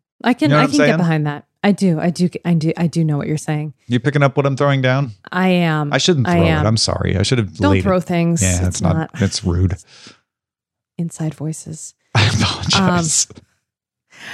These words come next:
Speaker 1: so yeah, I, I really enjoyed it though. I thought it was a great book, and I liked that she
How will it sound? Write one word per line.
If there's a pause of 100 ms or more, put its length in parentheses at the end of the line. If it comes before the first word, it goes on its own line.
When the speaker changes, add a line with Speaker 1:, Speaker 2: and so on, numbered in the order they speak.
(300)
Speaker 1:
so
yeah,
I,
I
really
enjoyed
it
though.
I
thought
it
was
a
great
book,
and
I
liked
that
she